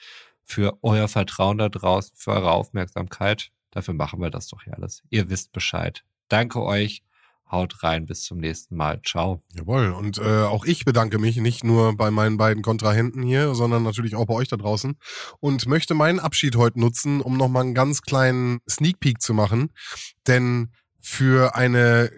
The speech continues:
Speaker 2: Comic-Folge im Comic-Universum möchte ich hier an dieser Stelle noch einmal den Drei-Fragezeichen-Comic Rocky Beach vorstellen, wo ich schon darüber gesprochen habe, was eine Interpretation ist. Und ich möchte hier mal einmal euch jetzt extra rausgesucht hab,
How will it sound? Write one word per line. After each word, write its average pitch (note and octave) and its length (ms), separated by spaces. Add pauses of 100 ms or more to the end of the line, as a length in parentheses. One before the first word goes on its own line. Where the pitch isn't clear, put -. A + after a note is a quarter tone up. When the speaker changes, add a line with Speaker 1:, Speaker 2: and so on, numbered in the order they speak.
Speaker 2:
Comic-Folge B2+ 1080
im A#2+ 240
Comic-Universum A#2 1120 (300)
möchte C#3+ 320
ich B2+ 140
hier C#3+ 180
an C3 80
dieser B2 200
Stelle B2+ 300
noch A#2 140
einmal A2+ 640 (100)
den A2+ 540
Drei-Fragezeichen-Comic A#2+ 1300
Rocky A#2 280
Beach C3 500
vorstellen, G#2 760 (540)
wo B2+ 120
ich A#2 60
schon C#3 100
darüber C3 160
gesprochen D#3 280
habe, C3+ 100
was B2+ 120
eine C3+ 80
Interpretation C#3+ 840
ist. E3 380
Und B2+ 300
ich A2+ 120
möchte C3+ 240
hier C#3+ 200
mal D#3 140
einmal C3+ 220
euch A#2+ 100
jetzt C3 180
extra D3 260
rausgesucht A#2 580
hab, C3 200